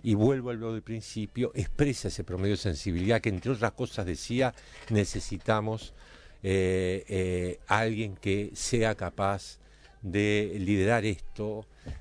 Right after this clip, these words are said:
necesitamos a alguien que por sus cualidades, por sus virtudes, por su, este, mm, circunstancias de vida,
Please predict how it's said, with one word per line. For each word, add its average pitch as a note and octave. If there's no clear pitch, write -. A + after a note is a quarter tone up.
necesitamos G2
a G2+
alguien G2+
que G#2+
por G#2
sus A2
cualidades, G2+
por G#2+
sus G#2+
virtudes, F#2+
por G#2+
su, A2
este, F#2
mm, F2+
circunstancias A#2+
de F2+
vida, F2